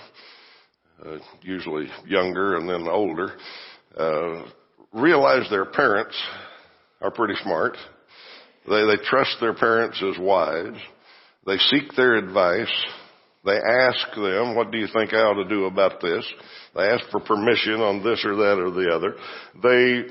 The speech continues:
seek to know their parents' will.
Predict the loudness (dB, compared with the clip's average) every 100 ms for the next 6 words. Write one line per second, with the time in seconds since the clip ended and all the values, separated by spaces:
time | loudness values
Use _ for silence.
0 | -8 -4 0 0 -2 -12 -12 -12 -4 0
1 | 2 4 4 2 0 -2 -8 -18 -20 -2
2 | -2 2 2 4 2 0 2 2 0